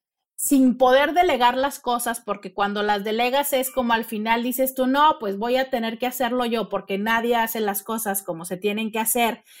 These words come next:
A-, así no era. Más a la derecha, más a la izquierda, que tú, eh, a tu subordinado le das la lista y le dices, "Vas a hacer primero esto y esto y esto y esto y esto". A la hora que estás en la cama, esperas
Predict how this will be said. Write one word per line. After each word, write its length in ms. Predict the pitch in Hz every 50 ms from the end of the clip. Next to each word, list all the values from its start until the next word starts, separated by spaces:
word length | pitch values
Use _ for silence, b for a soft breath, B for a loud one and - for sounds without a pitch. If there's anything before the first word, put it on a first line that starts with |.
| B B
A-, 200 | B 240 247 247 - 254 247
así 320 | 262 254 - - 277 269
no 180 | 269 269 269 269
era. 340 | 277 277 254 233 240 - _ _ _ _
Más 300 | - 220 233 240 254 269
a 40 | 254
la 120 | 247 247
derecha, 400 | 233 233 233 240 240 233 - 202
más 240 | 208 220 220 226 -
a 40 | 240
la 60 | 226
izquierda, 520 | 233 - - - 254 247 233 208 208 202 202
que 100 | - 190
tú, 360 | 180 - 254 277 294 277 - -
eh, 140 | - 220 -
a 140 | - 214 202
tu 100 | - 240 233
subordinado 720 | - 247 226 233 233 226 226 226 226 233 240 247 262 254
le 80 | 247 226
das 200 | 226 220 220 220
la 120 | 226 233
lista 260 | 240 247 254 - - 220
y 40 |
le 60 | 208 208
dices, 200 | 202 208 202 202
"Vas 160 | 226 269 285
a 20 |
hacer 220 | 294 - 311 269 -
primero 380 | 269 269 254 247 247 247 240
esto 220 | 240 240 - - 196
y 120 | 202 240
esto 240 | 247 240 - - 214
y 80 | 214
esto 200 | 220 226 - -
y 100 | 262 262
esto 200 | 269 262 - 311
y 80 | 311 285
esto". 300 | 233 202 - - 220 - b b b b b b
A 120 | - 254
la 100 | 269 277
hora 180 | 294 330 381 381
que 60 | 381
estás 220 | 359 - 302 294 -
en 100 | 349 320
la 120 | 311 302
cama, 360 | - - 240 240 247 269 - -
esperas 760 | - 247 240 - - _ 311 320 311 277 226 220 254 - -